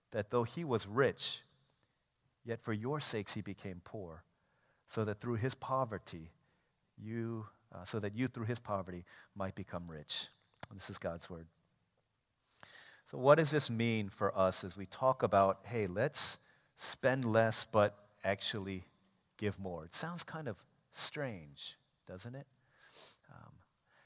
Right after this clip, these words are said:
as we look into this passage, I wanna kind of bring out a couple things, because at the end of the day, m-, my, my desire is, I'm not trying to,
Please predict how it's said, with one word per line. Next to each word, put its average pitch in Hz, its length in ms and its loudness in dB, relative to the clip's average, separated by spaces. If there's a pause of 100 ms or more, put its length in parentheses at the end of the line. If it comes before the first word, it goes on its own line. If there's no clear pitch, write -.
as 117 180 0
we 131 260 4
look 131 240 2
into 135 220 2
this 113 160 0
passage, 110 500 2
I 113 100 0
wanna 117 360 4
kind 113 160 -2
of 101 120 -2
bring 113 180 0
out 104 100 4
a 101 60 0
couple 107 300 0
things, 95 280 -8
because 107 380 -4 (260)
at 117 160 2
the 123 140 -2
end 185 200 2
of 208 80 2
the 160 100 4
day, 120 340 2 (280)
m-, 98 140 -10
my, 185 380 0 (120)
my 151 280 2
desire 113 480 2
is, 101 120 -4
I'm 156 80 -4
not 302 140 -8
trying 156 260 -6
to, 113 140 2